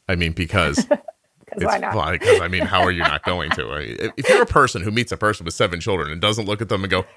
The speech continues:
Speaker 1: "Holy Christ, are you okay?" Like, I don't, I don't know what you're thinking.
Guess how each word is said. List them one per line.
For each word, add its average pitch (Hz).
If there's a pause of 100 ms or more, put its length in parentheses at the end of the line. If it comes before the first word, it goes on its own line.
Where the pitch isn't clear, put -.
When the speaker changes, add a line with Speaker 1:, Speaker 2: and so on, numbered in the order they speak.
Speaker 1:
"Holy 131
Christ, 110
are -
you 113
okay?" 120 (260)
Like, -
I 143
don't, 156
I 180
don't 147
know 139
what 127
you're 98
thinking. 120